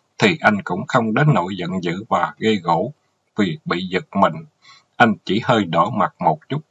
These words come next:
quay lại nhìn gia chủ và ban cho gia chủ một nụ cười rất dễ thương. Có khi anh đang leo lên cây nhà ai có trái chín, mà gia chủ lấy cây sào thọc nhẹ vào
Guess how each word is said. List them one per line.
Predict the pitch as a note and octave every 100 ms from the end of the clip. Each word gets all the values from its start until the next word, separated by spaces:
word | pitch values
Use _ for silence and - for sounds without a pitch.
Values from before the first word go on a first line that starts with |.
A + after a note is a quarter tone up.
| _ _ _
quay | - A#2+
lại | F2+ F2+
nhìn | G2 F2 D#2+
gia | G2 A2+ G#2
chủ | - F#2 A2
và | G2+ F2+ -
ban | - A2+ G#2+
cho | A2 A2
gia | G#2 G#2
chủ | E2 - -
một | A#2 E2+ -
nụ | F2 F2
cười | - F#2+ E2 _
rất | - D3+ -
dễ | - F2 G#2
thương. | A2 G#2 G2 _ _ - - - - _ -
Có | D#3
khi | D3+ B2+ A2
anh | G#2+ G#2
đang | G#2 G#2+
leo | G#2+ G#2+
lên | G#2 G#2+ G#2+
cây | A2 G#2
nhà | F#2+ E2+
ai | D#2 E2 G2 -
có | B2+ -
trái | A#2 C#3 -
chín, | A2 D#3+ _ _ _
mà | G#2+ F#2 D#2
gia | G2 A2 G#2+
chủ | F2 F2+
lấy | B2+ D3+
cây | C3 G#2+
sào | F2+ G2+ E2+ D2+
thọc | E2+ -
nhẹ | F2+ E2+ E2+
vào | F#2 E2